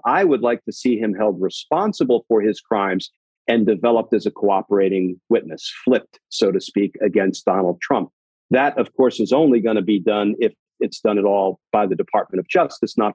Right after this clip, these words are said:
by the House Select Committee. So setting that aside, you know, Bill Barr has, I think, so much potentially blockbuster, damaging, incriminating information that he can provide against Donald Trump. One, we know that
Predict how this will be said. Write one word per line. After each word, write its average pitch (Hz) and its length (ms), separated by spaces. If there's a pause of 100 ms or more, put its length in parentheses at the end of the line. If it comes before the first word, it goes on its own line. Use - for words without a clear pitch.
by 95 220 (260)
the 101 80
House 95 260
Select 113 320
Committee. 78 320 (360)
So 120 420
setting 147 340
that 135 140
aside, 82 400 (520)
you 143 120
know, 123 140 (120)
Bill 135 220
Barr 131 320
has, 113 460
I 110 80
think, 117 180
so - 260
much 135 300
potentially 117 840 (380)
blockbuster, - 880
damaging, 104 520
incriminating 107 600
information 101 600
that 95 160
he 117 100
can 160 400
provide 95 460
against 92 400
Donald 92 340
Trump. - 260 (460)
One, 120 640
we 117 220
know 117 600
that 110 160